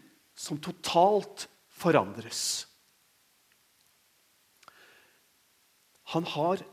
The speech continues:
noe av den samme evnen til å fokusere,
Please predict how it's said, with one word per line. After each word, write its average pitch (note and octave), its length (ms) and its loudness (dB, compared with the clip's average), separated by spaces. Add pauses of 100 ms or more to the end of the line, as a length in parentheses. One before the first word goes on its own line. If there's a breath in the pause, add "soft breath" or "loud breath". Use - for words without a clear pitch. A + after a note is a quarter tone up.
(200)
noe E3 260 -2
av C#3 80 0
den F#3+ 100 0
samme F3 340 -6 (100)
evnen E3+ 460 4 (160)
til D3+ 180 2
å D3 60 -2
fokusere, D#3+ 840 -2